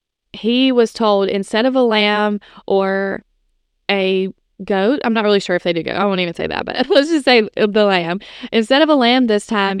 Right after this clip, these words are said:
I need you to go on this hill and build an altar and sacrifice your son." The son that Sarah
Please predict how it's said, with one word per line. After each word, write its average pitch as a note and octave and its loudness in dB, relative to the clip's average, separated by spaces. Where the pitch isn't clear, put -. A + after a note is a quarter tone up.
I G3+ 2
need A3 0
you G#3 2
to F#3+ -6
go G3 -2
on A3 -2
this G3+ -6
hill F#3+ -2
and F#3+ -4
build G3+ 2
an A3 0
altar F#3 -4
and F3+ -8
sacrifice F3+ -8
your F#3 0
son." D#3+ -6
The A3 4
son G#3 0
that G3 2
Sarah G#3 0